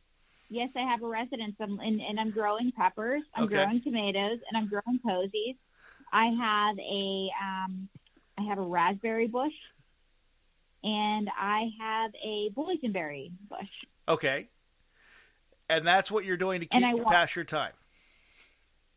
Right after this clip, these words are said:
Speaker 1: Yes, and then I'm spending time with my dogs, and, and as I said, I'm spending time with my puppets.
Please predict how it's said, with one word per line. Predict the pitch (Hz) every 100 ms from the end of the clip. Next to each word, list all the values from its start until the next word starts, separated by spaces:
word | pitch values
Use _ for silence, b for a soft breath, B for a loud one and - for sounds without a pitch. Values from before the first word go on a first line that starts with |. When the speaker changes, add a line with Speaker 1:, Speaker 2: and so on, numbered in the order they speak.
| _
Speaker 1:
Yes, | 226 247 214 208
and | 214
then | 226
I'm | 233 -
spending | 240 254 294
time | 262 233 226
with | 233
my | 262 254
dogs, | 214 202 214 233 233
and, | 226 214 - _ _ _ _ -
and | 247
as | 262
I | 277
said, | 277 254
I'm | 262 262
spending | 262 254 254
time | 262 214 233
with | 262
my | 254
puppets. | 254 202 214 262